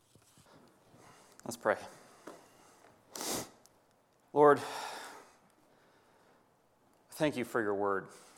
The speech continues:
Your word is precious. And we can see throughout history, you were telling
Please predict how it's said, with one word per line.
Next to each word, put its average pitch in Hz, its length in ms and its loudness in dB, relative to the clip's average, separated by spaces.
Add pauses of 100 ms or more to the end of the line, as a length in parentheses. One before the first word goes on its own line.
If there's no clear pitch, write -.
(1300)
Your 131 200 0
word 131 360 4
is 110 220 -2
precious. - 800 0 (1700)
And 107 380 4 (320)
we 135 180 -2
can 131 200 2
see 147 260 -2
throughout 131 460 4
history, 98 600 -4 (1500)
you 120 160 -2
were 117 160 6
telling 123 640 2